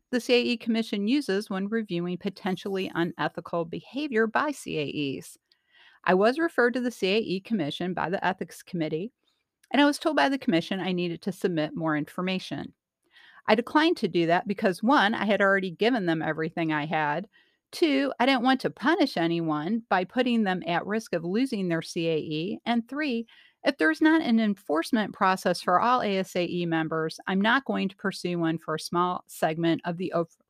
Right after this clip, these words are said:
overall membership. In this situation, rather than taking what I considered a threatening step of going to the commission,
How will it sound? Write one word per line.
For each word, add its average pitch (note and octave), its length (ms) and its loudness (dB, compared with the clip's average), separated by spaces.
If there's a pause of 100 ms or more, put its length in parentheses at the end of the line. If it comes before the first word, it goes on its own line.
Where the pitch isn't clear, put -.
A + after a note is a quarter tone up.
(340)
overall A3 420 10
membership. F3 560 -2 (1500)
In G4 180 4
this G4+ 120 0
situation, F#3+ 720 4
rather G3+ 380 2
than E3+ 160 0
taking F#3 340 -2
what E3+ 160 0
I B3+ 140 4
considered F#3 480 -2
a E3 100 0
threatening F#3 400 0
step F#3+ 300 -2
of D#3 200 -2
going F#3+ 360 0
to F3 80 0
the D#3 80 -2
commission, E3 640 -4